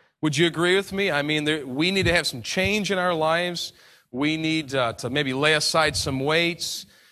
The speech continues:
We need to maybe, uh, get our mind thinking right. Sometimes we don't know how to love people. We don't really know how to impact them. Sometimes we do love them, but do they, do they feel loved by us?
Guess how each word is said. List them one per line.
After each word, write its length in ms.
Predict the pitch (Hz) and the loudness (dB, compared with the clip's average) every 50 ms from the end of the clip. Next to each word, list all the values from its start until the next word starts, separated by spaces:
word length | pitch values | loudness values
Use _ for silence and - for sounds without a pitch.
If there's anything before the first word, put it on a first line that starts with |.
| _ _ - | _ _ -6
We 200 | 127 151 151 147 | -2 -2 -2 0
need 260 | 151 151 151 147 139 | 0 -2 -2 -2 -4
to 120 | - 156 | -4 -4
maybe, 480 | 139 143 143 147 135 135 127 123 113 - - _ _ _ - | -2 0 0 0 0 -2 -4 -4 -6 -10 -14 _ _ _ -6
uh, 140 | - 120 117 | -4 -4 -2
get 180 | 113 127 156 | 0 0 2
our 100 | 151 143 | 2 2
mind 360 | 139 139 139 139 156 165 170 - | 2 2 2 2 2 0 -2 -4
thinking 400 | - - 170 156 - 170 156 156 | -4 -4 -4 -2 -2 -4 -4 -2
right. 420 | 147 143 147 147 151 156 - - | 0 0 0 0 0 -4 -6 -10
Sometimes 420 | - - 156 139 143 160 151 123 135 | -10 -10 -8 -6 -4 -4 -4 -4 -4
we 100 | 139 156 | -2 -2
don't 200 | 151 156 160 151 | -2 -2 -4 -4
know 60 | 131 | -8
how 220 | 107 - - 147 | -8 -6 -4 -4
to 100 | 151 143 | -2 -2
love 400 | 131 131 135 143 156 151 - - | -2 0 2 2 0 0 -4 -10
people. 640 | - - 175 170 160 - 151 147 143 139 143 143 - - _ _ _ _ _ | -12 -8 -6 -6 -6 -4 -4 -4 -2 -4 -6 -10 -16 -20 _ _ _ _ _
We 140 | - 135 139 | -4 -4 -2
don't 240 | 143 151 151 151 151 | -2 -2 -2 -2 -2
really 240 | 151 156 160 160 156 | -2 0 0 0 0
know 160 | 156 156 143 | 0 0 0
how 200 | - - 160 156 | 0 0 0 0
to 120 | 156 156 160 | 0 0 -4
impact 380 | 170 170 160 - 165 160 151 - | -4 -4 -2 0 0 0 0 -2
them. 80 | 165 | -6
Sometimes 380 | 147 - 196 180 202 190 170 160 | -6 -4 -2 -2 -2 -2 -2 -2
we 120 | 170 170 | -4 -4
do 260 | 147 127 165 208 240 | -2 -2 -2 -2 -2
love 260 | 262 233 175 143 123 113 | -2 0 0 0 0 -2
them, 200 | 117 117 117 110 | -6 -8 -6 -2
but 380 | 123 123 120 117 117 - - _ _ _ _ _ _ _ _ _ _ - | 0 0 0 0 -2 -8 -20 _ _ _ _ _ _ _ _ _ _ -4
do 80 | 156 160 | -2 2
they, 240 | 151 156 151 147 | 4 4 4 4
do 220 | 143 131 123 143 135 | 0 -4 -6 -4 0
they 200 | 127 151 175 190 | 2 2 2 0
feel 340 | - - 170 165 151 139 139 | -2 -2 -2 -2 0 0 2
loved 340 | 135 135 147 151 139 123 | 2 2 2 2 0 0
by 200 | 120 139 143 139 | 2 4 4 6
us? 560 | 139 160 196 208 - - - - - - - | 6 6 4 4 2 -2 -6 -6 -6 -8 -12